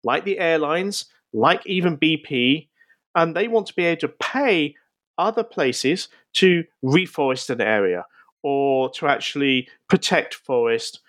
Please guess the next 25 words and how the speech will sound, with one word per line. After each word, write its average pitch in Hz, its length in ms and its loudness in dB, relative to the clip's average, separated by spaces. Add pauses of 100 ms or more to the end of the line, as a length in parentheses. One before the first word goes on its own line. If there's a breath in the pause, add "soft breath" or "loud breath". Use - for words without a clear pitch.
(260 soft breath)
or 135 200 2
to 135 140 -6
actually 123 400 0
put 151 240 -4
in 131 280 2
lots - 280 0
of 123 80 -4
new 123 240 2
renewable 113 560 0
electricity. - 680 -2 (420 loud breath)
And 151 100 0
so - 80 -6
what 208 120 -2
I'm 233 180 -2
working 185 360 -4
on 156 180 0
now 180 260 0
with 135 180 -2
a 131 60 -6
fantastic - 840 -2
team 151 320 0
at 113 100 -2 (300 soft breath)
Trove 135 360 0
Research 151 560 0
is 139 260 0